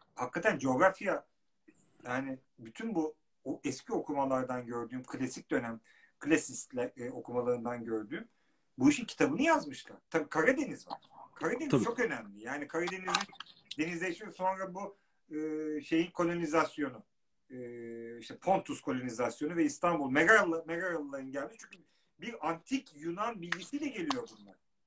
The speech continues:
Speaker 1: Yani şöyle şunlar, ne bileyim Asya'nın şeyle,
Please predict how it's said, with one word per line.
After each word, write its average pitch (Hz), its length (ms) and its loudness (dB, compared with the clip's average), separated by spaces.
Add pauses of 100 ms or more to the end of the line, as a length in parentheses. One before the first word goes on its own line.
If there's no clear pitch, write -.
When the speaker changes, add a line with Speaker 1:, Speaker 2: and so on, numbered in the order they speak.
(380)
Speaker 1:
Yani 180 260 0
şöyle 208 260 -6
şunlar, 208 380 -6 (300)
ne 180 80 -6
bileyim 185 260 -6
Asya'nın 190 480 -2
şeyle, 180 500 -6